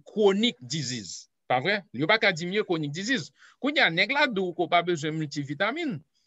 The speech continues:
men nèg la pa pral wò lò gen katreven an. Lò gen katreven an, ou al nan nursing home, yo pral dou se paske gen katreven an fò nan nursing home. Poutan, gen moun ki gen katrevenkatòz an k ap fè konferans. Wè. So, lè moun y ap bon opinyon sa, mwen,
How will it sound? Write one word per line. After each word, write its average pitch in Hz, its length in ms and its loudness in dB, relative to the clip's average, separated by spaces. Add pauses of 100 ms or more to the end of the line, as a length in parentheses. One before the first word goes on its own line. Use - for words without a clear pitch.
men 151 160 2
nèg 185 80 0
la 214 140 4
pa 214 100 2
pral 220 240 4
wò 170 160 6
lò 156 160 4
gen 156 140 -2
katreven 160 500 0
an. 214 80 0 (320)
Lò 175 160 6
gen 240 160 2
katreven 233 400 2
an, 160 160 -4
ou 151 80 4
al 151 140 2
nan 156 100 -2
nursing 151 320 -4
home, 202 160 -2
yo 165 80 0
pral 196 160 4
dou 185 80 -6
se - 160 -6
paske 185 320 0
gen 185 140 -8
katreven 180 500 -2
an 175 160 -14
fò 185 160 -2
nan 190 160 -4
nursing 311 240 -6
home. 302 240 -2 (400)
Poutan, 190 320 2
gen 180 160 0
moun 160 80 0
ki 160 160 -2
gen 156 80 -4
katrevenkatòz 156 720 -2
an 202 80 -8
k 175 80 -4
ap - 80 -10
fè 180 160 -2
konferans. 247 540 -2 (340)
Wè. 240 160 2 (600)
So, 156 220 2 (340)
lè 196 160 4
moun 220 200 -2
y 180 40 2
ap 170 160 2
bon 147 360 2 (120)
opinyon 151 320 -2
sa, 175 200 4
mwen, 160 160 0